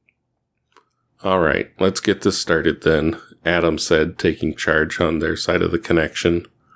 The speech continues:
"Jason, you stand accused of violating all three of Zordon's rules. How do you plead?"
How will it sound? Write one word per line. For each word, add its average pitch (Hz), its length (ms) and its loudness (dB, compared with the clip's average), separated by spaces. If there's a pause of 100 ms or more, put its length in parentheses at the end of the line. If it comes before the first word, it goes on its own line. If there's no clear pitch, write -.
(640)
"Jason, 101 480 2
you 101 140 2
stand 95 340 0
accused 95 480 0
of 82 140 0
violating 87 640 2
all 90 160 2
three 87 240 0
of 85 100 2
Zordon's 85 560 0
rules. - 460 -4 (260)
How 92 80 0
do 92 80 2
you 87 140 4
plead?" 78 420 -2